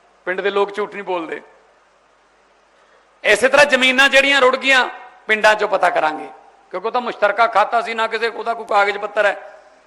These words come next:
ਪਰ ਉਹਨਾਂ ਨੂੰ ਅਸੀਂ by name ਘਰ ਘਰ ਜਾ ਕੇ ਆਪ ਉਹਨਾਂ ਦੀ ਹੈਲਪ ਕਰਾਂਗੇ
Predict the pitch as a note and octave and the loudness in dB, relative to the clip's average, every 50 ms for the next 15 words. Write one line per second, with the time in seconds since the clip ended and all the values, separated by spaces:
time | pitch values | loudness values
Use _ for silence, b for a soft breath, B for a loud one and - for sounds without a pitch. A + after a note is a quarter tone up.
0 | _ _ _ _ _ _ - F3+ F#3 G3 G3+ G#3+ G#3+ G#3 G#3 G3+ - - D#3 - | _ _ _ _ _ _ -6 -6 -4 -2 -4 -4 -4 -4 -6 -8 -10 -10 -12 -10
1 | - - G3 D3+ E3 D#3+ D#3+ E3+ F#3+ G3+ F#3+ E3+ E3+ F3+ G3+ A3+ B3 C4 C4+ B3+ | -10 -12 -6 0 2 2 2 2 0 -2 -4 -4 -2 0 2 2 2 2 0 -2
2 | A#3+ - - - - - _ _ _ _ _ _ _ _ _ _ _ _ _ - | -6 -8 -12 -18 -20 -20 _ _ _ _ _ _ _ _ _ _ _ _ _ 0
3 | G3+ G3 F#3 - - G3 F#3 - E3 D#3 D#3+ D#3+ - E3+ F#3 F#3 E3 D#3+ - - | 0 0 0 0 -2 -4 -2 -2 -4 -8 -8 -8 -6 -4 -4 -4 -4 -6 -10 -18
4 | - _ _ _ _ _ _ - D#3 E3+ F#3 F#3+ F#3 - F3+ F3+ F3+ F3 E3+ D#3+ | -20 _ _ _ _ _ _ 0 2 6 6 6 4 4 0 -4 -4 -4 -6 -6
5 | C#3 C#3 C3+ B2+ - - - C#3 C#3+ C#3+ D3 D3+ E3+ F3 E3 E3 - | -6 -6 -8 -8 -12 -16 -12 -12 -10 -10 -8 -6 -4 -6 -6 -6 -10